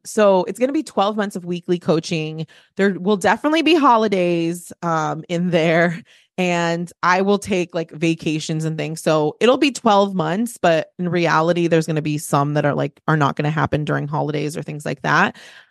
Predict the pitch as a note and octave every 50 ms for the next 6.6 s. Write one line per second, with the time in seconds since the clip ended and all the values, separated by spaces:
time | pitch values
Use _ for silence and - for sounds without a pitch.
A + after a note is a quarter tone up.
0 | _ - F3 E3+ D#3+ D#3 D3+ D3 C#3+ C3+ C3 - - _ _ _ - F3+ G3+ A#3+
1 | - - _ _ _ _ _ _ _ _ _ - A#3 C4+ C#4 D4 D#4+ - F4+ C#4+
2 | E4+ D4+ B3+ G#3 A3+ G3+ G3+ - - G#3+ F#3+ - - F#3+ F3 F3 - - G3 F3
3 | F#3 - G3 F3+ F3 F#3 E3 D#3+ D#3+ D#3+ D3+ D#3 D#3+ D#3 D3+ D3+ D3+ D#3+ - F#3+
4 | F#3+ F#3+ F#3 F#3+ F#3+ F#3 F#3 G#3 G#3+ F3+ G3 G3+ G3 G#3+ A3+ A3+ - - F#3 F3+
5 | F#3 F3+ F3+ E3+ D#3+ D#3 D#3 E3 F3 F3 E3+ E3 D#3 - F3 E3+ E3 F3 D#3+ C#3+
6 | - - - - - C#3 C#3+ C#3+ D3+ E3+ G3